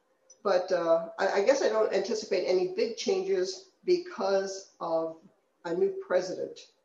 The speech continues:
or who's running Congress. To me, the big issue for nasa and all space activities is gonna be the budget and the fact that we have a three trillion dollar budget deficit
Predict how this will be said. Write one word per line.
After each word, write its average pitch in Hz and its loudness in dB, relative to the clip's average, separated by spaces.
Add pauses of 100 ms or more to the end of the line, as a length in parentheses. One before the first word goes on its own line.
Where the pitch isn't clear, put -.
(180)
or 165 2
who's 196 -2
running 170 2
Congress. 156 -6
To 175 -8
me, 196 6
the - -4
big 208 4
issue 202 0
for 165 -4
nasa 175 -2 (440)
and - -2 (720)
all 185 4
space 170 -4
activities 151 -6
is - -8
gonna 160 -2
be 156 -4
the - -8
budget 160 -6 (400)
and 165 0
the 165 0
fact 165 -2
that 160 -2
we 165 -4
have 165 -4
a 151 -6
three 185 0
trillion 175 0
dollar 156 0
budget 190 0
deficit - -8